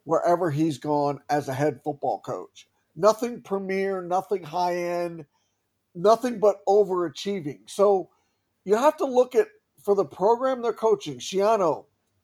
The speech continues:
great success before. I don't know that he's had as much success now, but it, he is a builder. So I,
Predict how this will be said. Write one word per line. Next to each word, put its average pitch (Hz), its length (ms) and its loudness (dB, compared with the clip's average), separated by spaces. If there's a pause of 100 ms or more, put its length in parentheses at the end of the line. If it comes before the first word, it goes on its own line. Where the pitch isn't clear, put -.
(280)
great 196 260 2
success 214 380 0
before. 196 600 0 (100)
I 190 80 4
don't 233 200 -4
know 226 160 4
that 214 140 -2
he's 190 160 -8
had 202 200 -2
as 170 140 -6
much 185 280 -4
success 202 460 -6
now, 208 440 -4 (460)
but 190 100 0
it, - 160 0
he 185 200 -2
is 208 160 4
a 208 60 4
builder. 175 500 2 (100)
So 170 480 4 (540)
I, 180 240 0